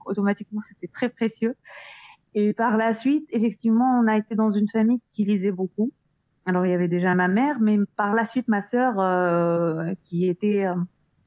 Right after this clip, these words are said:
de for-, de formation littéraire, elle est beaucoup plus âgée que moi, de formation littéraire et qui était un peu jalouse, euh, du fait que j'avais beaucoup de facilité <laughs> avec les matières scientifiques et qui me disait, « Oui, mais tant que tu n'as pas lu de livres, euh, tu seras jamais cultivé, hein.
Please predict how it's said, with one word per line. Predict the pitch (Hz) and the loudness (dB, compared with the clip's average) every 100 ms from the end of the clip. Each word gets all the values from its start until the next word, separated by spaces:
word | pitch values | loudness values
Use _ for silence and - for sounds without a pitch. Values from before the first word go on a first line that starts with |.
| _ - | _ -8
de | 160 | -6
for-, | 156 185 - | -2 -4 -4
de | - | -16
formation | - 214 190 190 185 190 | -6 -2 0 0 -2 -2
littéraire, | 180 170 - 170 196 226 233 | -2 -2 -2 -2 0 -2 -6
elle | - | -4
est | 170 | -4
beaucoup | 170 202 - | -4 -10 -12
plus | 175 175 | -6 -4
âgée | 180 180 | -2 -2
que | 180 | -2
moi, | 190 247 - - - - | 0 -2 -8 -20 -20 -8
de | 170 | -6
formation | - 269 247 254 254 | -2 0 0 0 0
littéraire | 220 208 208 240 269 | 0 0 0 2 0
et | 226 | -2
qui | - | -4
était | 208 | -2
un | 226 | -2
peu | 220 | 0
jalouse, | 202 208 220 262 226 190 | 0 2 2 2 0 0
euh, | 180 180 170 | 2 0 -2
du | 196 | -4
fait | - 233 - | -4 -6 -4
que | |
j'avais | 185 190 190 185 185 180 180 175 185 185 185 180 175 | -2 -2 0 0 2 0 0 -2 -4 -8 -10 -10 -6
beaucoup | 214 208 | -4 -4
de | |
facilité | - 208 196 208 - 233 233 | -6 -6 -2 -2 0 0 2
<laughs> | |
avec | 208 220 - | 2 0 0
les | 208 | 0
matières | 240 - 240 233 - | 0 0 -2 -2 -4
scientifiques | 226 220 214 196 247 - _ _ _ _ _ | -2 -2 -2 -2 -2 -4 _ _ _ _ _
et | 180 | -6
qui | 180 262 | 0 2
me | |
disait, « | 226 233 262 | 4 4 2
Oui, | 262 247 262 254 | 2 2 2 2
mais | 214 202 196 185 | 4 2 0 0
tant | 262 | -2
que | 254 - | -4 -2
tu | 208 | 0
n'as | 196 | 0
pas | 202 196 202 | 0 0 2
lu | 196 202 | 2 2
de | 175 | 0
livres, | 170 220 180 | -2 -2 0
euh, | 170 160 | 0 0
tu | 156 - | -2 -6
seras | - | -6
jamais | 165 175 175 | -2 0 -2
cultivé, | - 175 226 226 214 | -4 -6 -2 0 -2
hein. | 185 185 170 165 | -2 -2 -2 -2